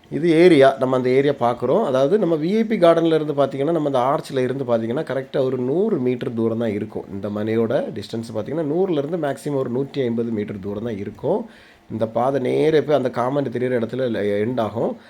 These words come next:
அங்க இருந்து நமக்கு இருபது அடி பாதை அப்படியே நமக்கு மேற்க பார்த்து போகும். இந்த மனை பார்த்தீங்கன்னா, நமக்கு கிழக்கு பார்த்தும் எடுக்கலாம், தெற்கு, தெற்கு பார்த்தும் எடுக்கலாம். கிழக்கு பார்த்து நமக்கு வீடு போட்டதா இருந்தா, நமக்கு வந்து, அஹ்,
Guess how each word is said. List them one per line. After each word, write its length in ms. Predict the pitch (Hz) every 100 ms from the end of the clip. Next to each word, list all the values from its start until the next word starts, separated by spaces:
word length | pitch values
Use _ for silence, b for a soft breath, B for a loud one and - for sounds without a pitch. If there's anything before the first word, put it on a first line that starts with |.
| B
அங்க 260 | - 190 208
இருந்து 220 | 170 175
நமக்கு 280 | 147 139 151
இருபது 240 | 135 127
அடி 100 | 131
பாதை 320 | 110 120 117 196
அப்படியே 320 | 147 117 135
நமக்கு 260 | 117 117
மேற்க 280 | 131 110 113
பார்த்து 240 | 110 113 110
போகும். 320 | 101 123 147
இந்த 240 | 143 156
மனை 260 | 139 143 202
பார்த்தீங்கன்னா, 380 | 180 143 160 147
நமக்கு 140 | 156
கிழக்கு 360 | - 160 180 175
பார்த்தும் 300 | 147 143 156
எடுக்கலாம், 360 | 120 135 175
தெற்கு, 320 | 180 139 - -
தெற்கு 260 | 143 -
பார்த்தும் 300 | 120 117 139
எடுக்கலாம். 360 | 104 101 90 87 B B B
கிழக்கு 320 | 160 190 196 170
பார்த்து 280 | 151 165
நமக்கு 260 | 147 143 143
வீடு 240 | 139 139
போட்டதா 360 | 135 131 131 131
இருந்தா, 200 | 123 160
நமக்கு 260 | 165 131 127
வந்து, 220 | 123 180 196
அஹ், 300 | 143 131 127